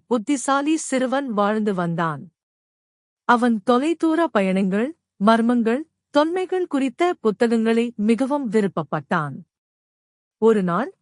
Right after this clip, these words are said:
தனது தாத்தாவின் பழைய பெட்டியில் ஒரு பழமையான வரைபடம் கிடைத்தது. அந்த வரைபடம், ஒரு மறைந்த குகையின் இருப்பிடத்தையும், அதில் பதுங்கியிருக்கும்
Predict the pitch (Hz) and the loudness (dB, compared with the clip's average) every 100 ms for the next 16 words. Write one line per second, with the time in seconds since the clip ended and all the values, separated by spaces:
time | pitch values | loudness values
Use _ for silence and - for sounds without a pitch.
0 | _ _ 277 269 240 226 262 269 320 320 | _ _ 0 2 2 0 0 -2 0 0
1 | 311 330 311 247 240 262 320 302 220 202 | 0 -2 -4 0 0 0 -2 0 0 0
2 | 240 226 247 - 220 233 233 233 226 254 | -2 -2 -4 -2 2 4 2 0 0 -2
3 | 269 254 240 254 269 190 208 247 - 226 | -2 0 0 0 -4 -2 0 0 -2 -2
4 | 254 240 196 180 - 175 165 - _ _ | -4 -4 -2 -2 -2 -4 -4 -8 _ _
5 | _ _ _ _ _ _ _ - 233 220 | _ _ _ _ _ _ _ 2 4 2
6 | 180 202 208 233 185 170 185 294 _ _ | 2 2 2 0 0 -2 -4 -6 _ _
7 | - 240 302 269 226 240 311 320 320 - | -2 2 2 2 2 2 0 -2 -4 0
8 | 233 254 262 277 - 254 - 196 175 175 | 2 2 0 -2 -2 -2 0 -2 0 0
9 | 170 226 349 _ _ - 254 254 240 - | 0 0 -4 _ _ 2 2 4 0 2
10 | 247 262 339 320 285 240 - 214 | 0 2 -2 0 0 0 0 0